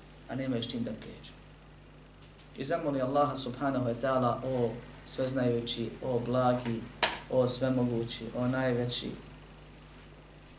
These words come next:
mi smo borci, mi smo tvoji robovi koji se borimo na tvom putu protiv tvojih neprijatelja, pa nas pomozi da prijeđemo, jer nam se rijeka ispriječila na tom putu.” I kažu: „Bismillah”, i krene jedan,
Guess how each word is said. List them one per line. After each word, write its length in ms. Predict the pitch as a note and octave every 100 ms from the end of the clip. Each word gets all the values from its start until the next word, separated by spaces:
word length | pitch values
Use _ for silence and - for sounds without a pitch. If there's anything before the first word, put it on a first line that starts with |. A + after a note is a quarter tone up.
| - C#3
mi 180 | C#3+
smo 200 | B2 B2+
borci, 560 | A#2+ C#3+ D3 - C#3 A#2+ - - - - -
mi 140 | E3
smo 140 | E3+ C3+
tvoji 300 | - E3 C3+
robovi 460 | D3+ D3 C3+ C3+ C3+
koji 100 | B2+
se 100 | C3+
borimo 360 | C#3 C#3 B2+
na 200 | B2+ C3+
tvom 180 | C3 A#2+
putu 340 | A#2+ C#3+ C#3+ B2+
protiv 360 | - - A#2+
tvojih 220 | D3 C3
neprijatelja, 680 | B2 C3 - A#2 B2 B2 A#2+ - - - -
pa 100 | C#3
nas 180 | C3 B2+
pomozi 380 | C#3 D3+ E3 C3+
da 100 | A#2+
prijeđemo, 680 | - C3 A#2+ A2 A#2 A#2 A#2+ - - - - - - - - - - -
jer 140 | B2+ -
nam 120 | B2
se 140 | C3
rijeka 280 | B2 C3 C3
ispriječila 500 | A2+ - B2 A#2+ A#2+
na 100 | A2+
tom 180 | A2+ A2+
putu.” 400 | G#2+ - G2+ - - - - - - - - - - - - - - - -
I 120 | C3
kažu: 280 | E3 C#3 B2+
„Bismillah”, 580 | A#2+ B2 D3 C#3 B2+ A#2+
i 100 | C3+
krene 300 | C#3 B2+ B2
jedan, 320 | C#3 C3